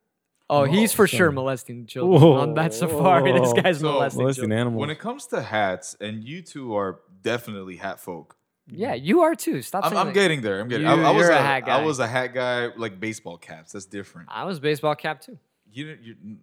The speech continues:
Speaker 2: I don't know if you were up to my level though. I have a, like, special duffel bags and shit.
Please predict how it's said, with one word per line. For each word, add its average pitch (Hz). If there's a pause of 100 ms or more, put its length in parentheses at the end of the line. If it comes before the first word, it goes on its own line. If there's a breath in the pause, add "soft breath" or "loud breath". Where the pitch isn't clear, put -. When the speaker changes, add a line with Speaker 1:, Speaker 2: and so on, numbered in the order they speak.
Speaker 2:
I 147
don't 135
know 120
if 107
you 107
were 98
up 87
to 80
my 87
level 69
though. 69
I 104
have 123
a, 92
like, 90
special 98
duffel 87
bags -
and -
shit. -